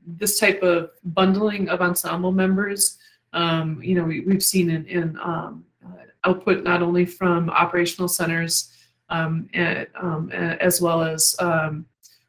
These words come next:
uh, kind of multi-model type, um, environments, um, such as N M M E, um, and I cap for aerosols and, and so forth. So we, we now have support for that.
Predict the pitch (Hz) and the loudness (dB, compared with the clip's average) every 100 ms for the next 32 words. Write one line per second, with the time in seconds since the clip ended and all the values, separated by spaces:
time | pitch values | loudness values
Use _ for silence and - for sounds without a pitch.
0 | _ 180 170 156 - - - - - 226 | _ -2 0 0 -4 -8 -14 -20 -6 -2
1 | 208 190 180 190 - 196 190 185 180 180 | 2 4 4 2 4 6 6 6 6 4
2 | 190 190 196 190 - - 175 170 - _ | 4 4 2 0 -6 0 0 0 -8 _
3 | 190 180 170 156 170 - _ _ 202 196 | -2 0 0 -4 -8 -12 _ _ 0 4
4 | 175 175 170 156 - - - 175 165 165 | 4 4 0 -2 2 2 0 -6 -6 -6
5 | 175 185 185 175 - 180 170 165 160 - | -2 0 -2 -2 0 0 0 0 -2 -2
6 | 233 233 233 - _ _ _ 175 160 - | -2 -2 -6 -10 _ _ _ -2 0 2
7 | 160 160 - 190 190 196 185 - 156 170 | 0 2 4 2 4 0 0 -2 0 4
8 | 180 180 175 175 170 - 175 165 160 - | 4 2 -2 -4 -2 -2 0 -2 -2 -2
9 | 151 - - - 175 180 170 185 175 165 | -2 -4 -2 2 4 4 4 2 2 2
10 | 170 165 - - - - 185 208 262 | 0 -2 -4 -6 -6 0 4 4 4